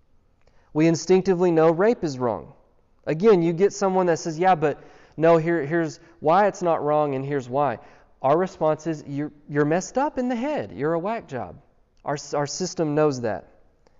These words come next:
We have this inner awareness pulling at us before we engage in an action that we know is wrong. What do we call that inner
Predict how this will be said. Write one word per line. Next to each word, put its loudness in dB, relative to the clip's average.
We 4
have 4
this 0
inner 0
awareness 0
pulling 0
at 0
us -4
before 4
we 6
engage 2
in -2
an 0
action -2
that -2
we -6
know -2
is -8
wrong. -8
What 0
do 2
we 0
call 0
that -4
inner -6